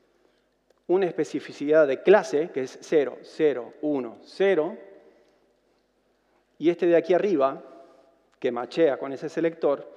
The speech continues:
tiene un identificador y un elemento, con lo cual tiene un identificador y un elemento. Ya con el identificador solamente le ganaría, pero lo que pasa es que si yo aquí busco solamente personajes, eh, no, no estaría seleccionando bien el valor.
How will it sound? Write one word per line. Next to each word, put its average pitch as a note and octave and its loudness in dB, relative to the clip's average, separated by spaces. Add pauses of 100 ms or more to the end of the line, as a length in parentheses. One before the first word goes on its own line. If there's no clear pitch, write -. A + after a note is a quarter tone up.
(320)
tiene D#3 2
un A3+ 2
identificador G#3 2 (280)
y D#3+ -4
un A3+ 4
elemento, C3 2 (100)
con C3 -4
lo C#3+ -2
cual C#3+ 4
tiene B2+ -4
un E3 2
identificador G3 2 (1040)
y D#3 -4
un F#3 6
elemento. C#3 2 (560)
Ya C4 6
con C4 2
el G3+ 10
identificador F3 8
solamente G3 4
le E3+ 8
ganaría, D#3 6
pero B2+ 0
lo B2+ 4
que - -2
pasa D#3 -2
es - -4
que D3+ -6
si C#3 -12
yo D#3+ -2
aquí E3 0
busco D#3 -4
solamente D3+ -2
personajes, F3 -2
eh, C#3 -2
no, D3 -4
no D3+ -2
estaría D3 0
seleccionando C#3+ -2
bien D3 -4
el C3 0
valor. C3 0